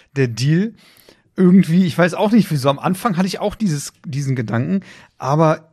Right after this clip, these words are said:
ich finde, dass man das hinterher auch mehr, ich finde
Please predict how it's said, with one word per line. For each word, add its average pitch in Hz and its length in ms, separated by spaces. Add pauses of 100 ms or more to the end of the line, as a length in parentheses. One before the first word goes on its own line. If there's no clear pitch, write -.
(120)
ich - 360
finde, 151 600 (420)
dass - 560 (600)
man 147 140
das - 360
hinterher 190 540
auch 127 100
mehr, 135 180
ich - 120
finde 202 340